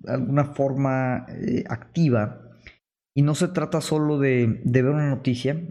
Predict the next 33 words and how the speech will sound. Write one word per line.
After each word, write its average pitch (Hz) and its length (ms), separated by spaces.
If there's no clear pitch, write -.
¿no? 120 140
Incluso 135 600
ya 139 160
las 160 140
noticias 127 420
no 127 80
nos 127 160
llegan, 120 560
eh, 98 440
pues, 107 140
simplemente 131 920
como 123 180
una 131 120
descripción 123 680
o 117 80
una 123 200
declaratoria 117 760
de, 104 260
de 110 220
algo 120 320
que - 80
está 123 160
sucediendo, 113 720
como 104 240
un, 107 260
un 117 140
relato, 117 540
sino 165 160
que 185 80
nos 170 100
llegan 175 240
ya 165 800
digeridas 156 1040